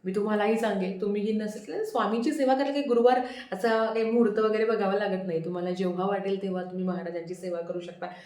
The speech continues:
तर आज माझा पहिला गुरुवार खूप छान गेला. संध्याकाळी केंद्रात जाणार आहे. अर्थात कालसुद्धा केंद्रात गेली होती, पण ते व्हिडिओ वगैरे आता ते हेच नाही <laughs> एवढं करायला.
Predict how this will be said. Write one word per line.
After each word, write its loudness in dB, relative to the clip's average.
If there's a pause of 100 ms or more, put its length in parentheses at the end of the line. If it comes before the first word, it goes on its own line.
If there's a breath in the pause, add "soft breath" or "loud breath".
(360 loud breath)
तर 2
आज 2
माझा 0
पहिला 2
गुरुवार 4 (160)
खूप 0
छान -2
गेला. 2 (420 loud breath)
संध्याकाळी 2
केंद्रात 0
जाणार -2
आहे. -6 (280 loud breath)
अर्थात -2 (160)
कालसुद्धा 4
केंद्रात 2
गेली 0
होती, -6 (360 loud breath)
पण -6
ते -2
व्हिडिओ 2
वगैरे 0 (120)
आता -4
ते -4 (120)
हेच 0
नाही 0
<laughs> 0
एवढं 2
करायला. -2